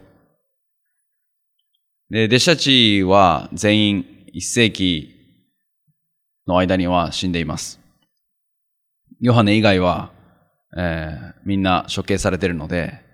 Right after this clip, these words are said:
なので、長生きしたヨハネにしても、そんな、えー、一世紀以上は生きてないですね。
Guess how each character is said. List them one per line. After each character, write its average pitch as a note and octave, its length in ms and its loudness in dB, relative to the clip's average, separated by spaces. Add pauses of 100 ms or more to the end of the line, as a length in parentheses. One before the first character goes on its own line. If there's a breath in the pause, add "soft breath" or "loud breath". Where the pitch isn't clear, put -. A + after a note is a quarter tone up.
(520)
な F#2+ 80 -4
の E2 100 -4
で、 F2+ 300 -2 (260)
長 G#2 300 2
生 G2+ 140 0
き E2 240 -10 (220)
し - 120 -8
た E2+ 260 -2
ヨ G#2 120 -2
ハ G2 100 0
ネ E2+ 80 -4
に D#2 100 -6
し - 60 -6
て G2+ 100 -2
も、 E2+ 200 -4 (240)
そ G2+ 140 -6
ん F#2+ 40 -2
な、 D#2+ 220 -4 (760)
え - 40 -16
ー、 D2 320 -12 (300)
一 - 80 -10
世 G#2 180 -2
紀 G2+ 120 -6
以 - 40 0
上 F2 160 -2
は C#2+ 80 -2
生 - 80 -6
き - 60 -12
て D#2+ 100 -10
な E2 100 -6
い D#2 40 -8
で - 40 -12
す F#2 100 -14
ね。 A2+ 240 -10